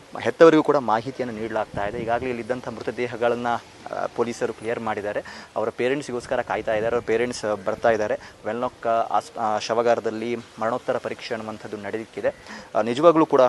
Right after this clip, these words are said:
ಒಂದು ರೀತಿ ಮಂಗಳೂರು ಭಾಗದಲ್ಲಿ ಇವತ್ತು ಈ ನಡೆದಂಥ ಘಟನೆ ಒಂದು ದಿನ, ಆ, ಜನರಿಗೆ ನಿಜವಾಗ್ಲೂ ಒಂದು ರೀತಿಯ ದಿಗ್ಭ್ರಾಂತಿಯನ್ನ, ದಿಗ್ಭ್ರಮೆಯನ್ನ ಮೂಡಿಸಿದೆ ಅಂತ ಹೇಳಿದ್ರು ಕೂಡ ತಪ್ಪಾಗ್ಲಿಕ್ಕಿಲ್ಲ. ಆ, ಅಮ-, ಏನು ನೀರಿನಲ್ಲಿ ಒಂದು ಎಂಜಾಯ್ ಮಾಡ್ತಾ ಇದ್ದ ಸಂದರ್ಭ ಈ ರೀತಿ ದಾರುಣವಾಗಿ ಸಾವನ್ನಪ್ಪಿದ್ದಾರೆ. So, ಇದು ಸಾಕಷ್ಟು ಒಂದು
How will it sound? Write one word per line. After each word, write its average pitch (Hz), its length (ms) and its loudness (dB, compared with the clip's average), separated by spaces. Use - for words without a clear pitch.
ಒಂದು 117 160 -6
ರೀತಿ 120 380 -6
ಮಂಗಳೂರು 117 320 -4
ಭಾಗದಲ್ಲಿ 113 480 0
ಇವತ್ತು 110 240 -6
ಈ 107 40 -4
ನಡೆದಂಥ 110 360 -2
ಘಟನೆ 110 300 -4
ಒಂದು 104 220 -8
ದಿನ, 110 100 -6
ಆ, 101 140 -2
ಜನರಿಗೆ 117 440 -2
ನಿಜವಾಗ್ಲೂ 113 400 -2
ಒಂದು 107 100 -6
ರೀತಿಯ 107 280 -2
ದಿಗ್ಭ್ರಾಂತಿಯನ್ನ, 113 560 -2
ದಿಗ್ಭ್ರಮೆಯನ್ನ 120 460 -2
ಮೂಡಿಸಿದೆ 107 420 0
ಅಂತ 104 140 -8
ಹೇಳಿದ್ರು 107 240 -6
ಕೂಡ 107 120 -4
ತಪ್ಪಾಗ್ಲಿಕ್ಕಿಲ್ಲ. 104 560 -6
ಆ, 107 80 0
ಅಮ-, 117 460 -2
ಏನು 139 380 -2
ನೀರಿನಲ್ಲಿ 120 520 -4
ಒಂದು 110 360 -6
ಎಂಜಾಯ್ 170 300 2
ಮಾಡ್ತಾ 143 220 -2
ಇದ್ದ 123 80 -6
ಸಂದರ್ಭ 113 320 -6
ಈ 107 120 -2
ರೀತಿ 110 240 -10
ದಾರುಣವಾಗಿ 107 460 -2
ಸಾವನ್ನಪ್ಪಿದ್ದಾರೆ. 104 720 -2
So, - 440 -8
ಇದು 107 80 -12
ಸಾಕಷ್ಟು 120 380 -2
ಒಂದು 117 140 -6